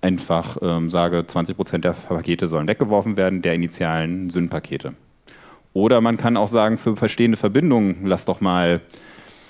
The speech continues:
simulieren, simulieren wir doch mal ein schlechtes Netzwerk,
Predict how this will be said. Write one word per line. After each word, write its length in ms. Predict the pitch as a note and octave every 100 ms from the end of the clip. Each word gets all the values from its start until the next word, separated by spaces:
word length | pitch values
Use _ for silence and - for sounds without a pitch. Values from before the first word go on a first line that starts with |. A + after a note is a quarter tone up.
| - -
simulieren, 640 | B2+ C3 C#3+ D#3+ C#3+ A#2+
simulieren 440 | B2 C#3+ C#3+ F3
wir 60 | D3
doch 100 | C#3
mal 140 | C3
ein 100 | B2+
schlechtes 340 | B2 C3 - B2
Netzwerk, 540 | C#3 - E2+ C#2+ -